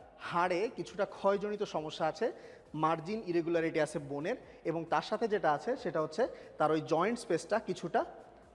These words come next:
সরানো বা কিছুটা তার মাঝখানে গ্যাপটা কিছুটা বেশি আছে। এই জায়গাটা যখন আমরা এই জিনিসগুলো পাই, তখন আমরা ডায়াগনোসিস কনফার্ম করতে পারি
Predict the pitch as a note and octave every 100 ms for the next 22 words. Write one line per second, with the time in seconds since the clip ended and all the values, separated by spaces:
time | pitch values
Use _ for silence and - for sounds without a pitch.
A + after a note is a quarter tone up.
0 | - - - G#3 G3+ G#3 D4+ E3 - F3
1 | F#3 A3 A#3 - D#3+ D#3+ E3 - G#3 D3
2 | D3+ - E3+ D#3+ E3+ C#3+ D3 D3+ E3 A2+
3 | - A#2 - - - - F#3 A#3+ B3+ B3+
4 | B3+ A#3+ A3+ A3+ G#3+ G#3 F3 F#3 G#3 F#3
5 | G#3+ G#3 D3+ G#3+ - E3+ G#3+ G#3+ A#3 G#3
6 | D#3 D#3 E3 G#3+ - D#3+ D3+ G#3 G#3 -
7 | C#3+ C#3+ G#3+